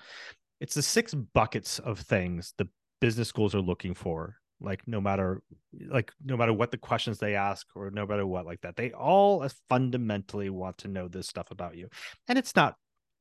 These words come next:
secret stuff. It's, like, leadership and teamwork and stuff like that.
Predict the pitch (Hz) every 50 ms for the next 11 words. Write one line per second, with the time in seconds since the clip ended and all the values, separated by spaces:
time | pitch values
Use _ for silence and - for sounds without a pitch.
0 | _ _ - - - - - 92 - - 85 82 - - - 82 - - - -
1 | 151 143 - 92 95 98 98 107 104 104 98 - - 101 98 98 - 98 95 -
2 | - - 98 92 95 95 92 92 - 92 - - 90 87 87 - 82 85